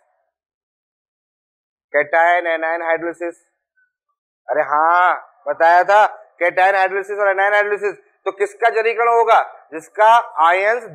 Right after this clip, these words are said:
दुर्बल बना रहा होगा, दुर्बल बना रहा होगा। यानी कि यहाँ पर क्या हो गया आपके पास में, एनएच फ़ोर का whole twice एसओ फ़ोर,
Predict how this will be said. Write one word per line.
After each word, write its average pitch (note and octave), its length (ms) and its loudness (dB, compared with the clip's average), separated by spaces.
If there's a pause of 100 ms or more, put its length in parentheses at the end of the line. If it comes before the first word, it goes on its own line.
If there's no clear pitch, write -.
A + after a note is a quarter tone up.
दुर्बल G3 440 2
बना G3+ 260 0
रहा E3 140 4
होगा, C3+ 300 0 (340)
दुर्बल G3+ 380 2
बना G#3+ 240 2
रहा F3 120 4
होगा। C#3 180 2 (280)
यानी F3+ 200 -2
कि G3+ 100 -10
यहाँ G3 220 2
पर G#3+ 120 -2
क्या A3 160 0
हो A3 120 4
गया A3 140 0
आपके A3 220 -2
पास A3 260 0
में, G#3 140 -4 (320)
एनएच G3 300 -2
फ़ोर A3 240 0
का A3 140 0
whole G#3+ 240 2
twice A3 280 0
एसओ G#3+ 220 -4
फ़ोर, G3+ 300 -4